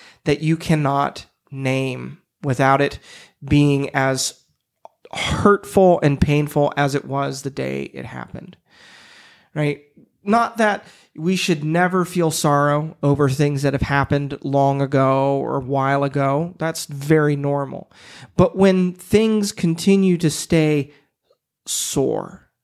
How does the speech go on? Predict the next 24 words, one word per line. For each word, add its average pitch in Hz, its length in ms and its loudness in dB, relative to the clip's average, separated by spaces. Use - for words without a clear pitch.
right? 147 260 -8
Continue 185 520 2
to 156 80 2
stay, 147 640 2
um, 135 460 -8
unhealed. 160 1120 -2
It's 170 180 0
the 202 80 4
difference 233 400 0
between 185 360 -4
having 185 420 -4
an 170 240 -4
open 202 400 2
wound 180 260 0
and 156 100 0
having 160 300 0
a 147 60 -2
scar. 180 600 -2
When 156 140 -4
I 156 80 -2
look 190 180 -2
at 190 80 -8
the 170 80 -6
scar, 196 540 -4